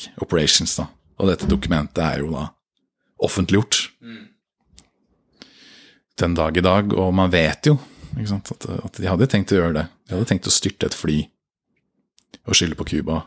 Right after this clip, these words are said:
Speaker 1: De hadde tenkt til å, eh,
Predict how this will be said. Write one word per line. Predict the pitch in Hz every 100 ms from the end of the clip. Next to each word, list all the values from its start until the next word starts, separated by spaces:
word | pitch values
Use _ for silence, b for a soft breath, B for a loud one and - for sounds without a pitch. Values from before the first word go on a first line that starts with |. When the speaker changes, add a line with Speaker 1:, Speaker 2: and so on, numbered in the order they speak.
| -
Speaker 1:
De |
hadde | 85 92
tenkt | 87 80 -
til | 85
å, | 78 76 78 78 _ B B B B B B B B B B - - -
eh, | 85 85 80 - - - - - -